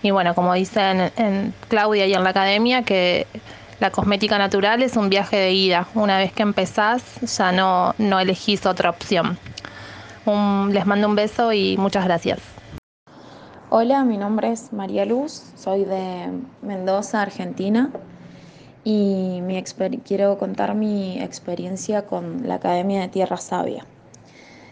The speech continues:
Speaker 2: Comencé el año pasado con el curso de cosmética natural, eh, porque tengo un emprendimiento pequeño,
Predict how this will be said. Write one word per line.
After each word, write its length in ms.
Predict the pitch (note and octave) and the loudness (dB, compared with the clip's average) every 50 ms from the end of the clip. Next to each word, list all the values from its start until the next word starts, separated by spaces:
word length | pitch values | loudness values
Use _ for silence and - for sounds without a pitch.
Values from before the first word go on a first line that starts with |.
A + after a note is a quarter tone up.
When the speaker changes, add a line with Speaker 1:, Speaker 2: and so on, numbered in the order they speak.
| - - - | -20 -8 -2
Speaker 2:
Comencé 600 | - G#3+ G#3 G3+ G3 G3 G3 - - G#3+ A3 A3+ | 0 2 2 2 2 0 -2 -2 0 2 4 4
el 60 | A3+ | 6
año 280 | A3+ A3+ A3+ A3+ A3+ A3+ | 6 6 4 4 2 2
pasado 540 | A3+ A3 - - - A#3 B3 C4 C4 C4 C4 | -2 -4 -6 -4 -2 0 2 4 4 2 2
con 160 | A3+ G3+ G3+ | 0 -2 -4
el 120 | G3 F#3+ - | -4 -6 -6
curso 360 | - G3 G3 - - - G#3 | -6 -6 -6 -4 -2 0 2
de 140 | G#3 G3 F#3+ | 2 2 2
cosmética 520 | - F#3 E3+ F#3+ G3 F#3+ F#3+ G#3+ - G3+ | 0 -2 -4 -4 -4 -4 -2 -2 0 0
natural, 520 | G3+ G3 F#3 F#3 G3 G#3+ A3+ B3 C4+ C#4+ - - - _ _ _ - | 0 0 -2 2 4 6 6 6 4 2 -2 -10 -20 _ _ _ -8
eh, 340 | F#3+ F#3 F3+ F3 E3+ E3 E3 - | -4 -2 0 0 0 0 -2 -4
porque 260 | - D#3+ - - F3 | -6 -6 -6 -6 -6
tengo 240 | - F3 F3 F3 F3+ | -4 -4 -2 -2 0
un 140 | F#3 F#3+ F#3+ | 0 0 0
emprendimiento 1080 | F#3 F3+ F3 F#3 F#3 F3 F3 F3 F3 F3+ F#3 F#3 F#3 F3+ - G3 G3 G3 G3 F#3+ F#3 F#3 | 0 0 0 0 0 0 0 -2 -2 -2 0 -2 0 2 4 4 6 6 6 4 2 2
pequeño, 640 | F#3+ F#3 - A3 A3+ A#3+ A#3+ B3+ B3+ B3+ C4+ D4 | -2 -2 2 2 4 6 6 6 6 4 4 0